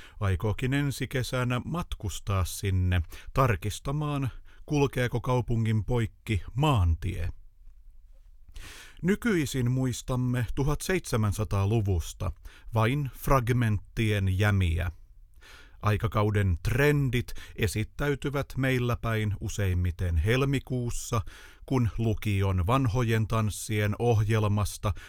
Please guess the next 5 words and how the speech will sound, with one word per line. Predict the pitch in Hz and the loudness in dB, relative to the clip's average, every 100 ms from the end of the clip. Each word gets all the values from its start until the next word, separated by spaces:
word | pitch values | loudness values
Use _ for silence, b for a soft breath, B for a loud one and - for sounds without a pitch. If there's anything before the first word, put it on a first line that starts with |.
| B | B
saattaa | - 123 - 131 151 | -2 -2 -2 -4 -2
löytyä | 185 160 151 135 123 | -2 -2 -2 -2 -2
esimerkiksi | 131 135 127 120 117 120 - 117 | -4 -2 0 0 -2 -6 -4 -2
menuetti, | 110 127 127 120 113 - - - - 117 - B B B | 2 4 4 4 2 0 -14 -10 -4 -4 -4 B B B
piruetti | 131 127 127 117 107 - - 110 | 4 4 4 2 0 -6 -4 -4